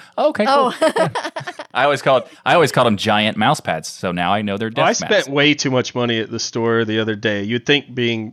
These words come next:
Speaker 3: partial owner of the company, I'd get a discount, but I don't. Uh, so I just spent
Speaker 2: <laughs>
Speaker 3: a whole bunch of money. I've got all kinds of stuff coming. Of course, I had to have the Jill stuff, so I've got some Jill stuff coming.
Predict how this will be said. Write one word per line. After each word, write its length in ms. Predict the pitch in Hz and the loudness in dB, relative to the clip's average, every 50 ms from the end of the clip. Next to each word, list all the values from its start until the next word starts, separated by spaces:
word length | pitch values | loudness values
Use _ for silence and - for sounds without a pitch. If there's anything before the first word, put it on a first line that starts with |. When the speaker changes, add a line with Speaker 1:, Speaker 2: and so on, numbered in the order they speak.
| - - | -10 -6
Speaker 3:
partial 340 | - 123 117 - - 107 - | -2 -2 -2 -2 -4 -6 -4
owner 220 | 120 120 117 120 | -4 -2 0 0
of 100 | 117 107 | -2 -2
the 80 | 107 104 | -4 -10
company, 340 | - - 123 113 - 113 107 | -8 -6 -6 -6 -6 -6 -6
I'd 120 | 107 - | -6 -4
get 100 | - 110 | -4 -6
a 60 | 110 | -6
discount, 580 | 104 123 117 - - - 113 107 101 98 - - | -4 -4 -6 -6 -6 -6 -6 -6 -6 -6 -8 -8
but 200 | - 113 104 - | -8 -8 -8 -8
I 80 | 110 107 | -12 -10
don't. 380 | 107 120 120 117 104 107 - - - - - - - - | -8 -8 -6 -6 -8 -10 -14 -18 -20 -20 -20 -20 -4 0
Uh, 240 | 139 143 139 143 135 | 2 2 2 2 0
so 180 | - - 160 147 | 0 0 0 2
I 140 | 143 160 170 | 2 0 2
just 240 | - 196 175 - - - | 0 0 0 0 -4 -2
spent 320 | - 170 151 143 135 - - - - - | 0 2 2 2 0 -2 -8 -16 -16 -20
Speaker 2:
<laughs> 200 | - _ _ - | -20 _ _ -2
Speaker 3:
a 100 | - 143 | -2 0
whole 180 | 131 151 151 151 | 0 2 0 2
bunch 240 | 139 147 139 - - | 2 2 2 2 2
of 40 | - | 2
money. 260 | 494 480 - 127 - | 2 4 4 4 0
I've 320 | - - 120 123 139 170 175 | 0 0 0 2 2 2 4
got 140 | - - 135 | 2 4 4
all 120 | 143 147 139 | 2 0 0
kinds 320 | - - 123 123 123 117 | -2 -2 -2 -2 -4 -6
of 60 | 113 - | -8 -10
stuff 240 | - 120 110 - | -8 -10 -10 -10
coming. 240 | - - 113 117 123 | -10 -10 -8 -6 -6
Of 60 | 127 - | -6 0
course, 260 | - 202 196 180 - | 2 2 2 4 2
I 80 | 147 131 | 2 2
had 220 | 139 139 127 120 | 2 2 0 0
to 80 | 123 113 | -2 -2
have 260 | 117 117 113 101 - | -2 -2 -4 -4 -6
the 80 | - 101 | -14 -14
Jill 280 | - - 110 101 95 | -12 -10 -10 -10 -10
stuff, 400 | - - - - 95 92 95 - | -12 -14 -14 -12 -14 -14 -14 -14
so 180 | - - 104 104 | -14 -12 -10 -10
I've 140 | 107 107 113 | -10 -8 -8
got 160 | 117 107 104 | -10 -10 -10
some 140 | - - 110 107 | -10 -14 -14 -16
Jill 220 | - 104 98 95 | -16 -14 -14 -14
stuff 300 | - - - 101 98 - | -14 -14 -14 -16 -18 -16
coming. 280 | - 110 107 107 110 | -18 -18 -16 -16 -20